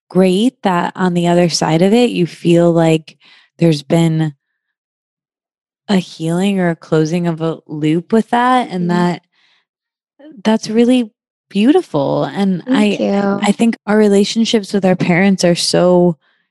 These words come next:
Speaker 1: intricate, and I've been thinking about that a lot lately too, of, like, like, just, go, you know, I haven't seen my family since, you know,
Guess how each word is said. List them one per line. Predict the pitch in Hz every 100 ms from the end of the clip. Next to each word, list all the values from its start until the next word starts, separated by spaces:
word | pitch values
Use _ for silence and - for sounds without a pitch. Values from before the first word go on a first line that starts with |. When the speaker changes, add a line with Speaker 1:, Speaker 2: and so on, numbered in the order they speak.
| _ -
Speaker 1:
intricate, | 185 185 175 - 175 170 170
and | 160 160 156 - _ _ 175 - - -
I've | 165
been | 180 180
thinking | 180 175
about | 170 165
that | 151
a | 160
lot | 160 151 175
lately | 156 113 170
too, | - 165
of, | 175 151
like, | 156 - _
like, | 165 156
just, | - 160 -
go, | 131 -
you | 67 160
know, | 165
I |
haven't | 156 165 147
seen | - 156 165
my | 151 147
family | 135 147 151
since, | 151 139 160 - - - - _ _ _ _ _ _ _ _ _
you | 175 151
know, | 123 -